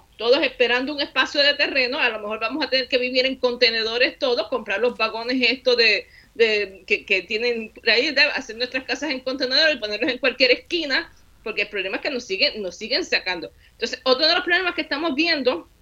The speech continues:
y quiero para que Laura pueda entonces especificar, es que en las playas están sacando a las personas porque están en, en lugares donde son peligrosos y vulnerables al cambio climático.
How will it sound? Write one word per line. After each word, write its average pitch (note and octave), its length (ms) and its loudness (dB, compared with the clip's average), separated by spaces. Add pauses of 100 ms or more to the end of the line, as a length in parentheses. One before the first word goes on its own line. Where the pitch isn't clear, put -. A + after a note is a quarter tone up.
y G3+ 80 -14
quiero A3 400 2
para G3 240 2
que E3+ 280 0
Laura F3+ 280 2
pueda A#3+ 140 6
entonces B3 300 -2
especificar, - 500 -4 (280)
es B3 160 2
que F4 80 2
en D#4 80 0
las D#4+ 160 -2
playas F4 300 2
están A3+ 260 -4
sacando C#4 360 -4
a - 20 0
las D#4 140 -4
personas D#4 500 -2 (340)
porque B3 280 6
están B3+ 260 0
en, D4+ 380 0
en B3+ 240 0
lugares B3 380 4
donde C4+ 220 -2
son C4+ 260 -8
peligrosos C#4 920 0
y B3+ 140 -4
vulnerables A#3+ 760 2
al B3+ 180 -4
cambio C#4 440 -2
climático. G3 720 -6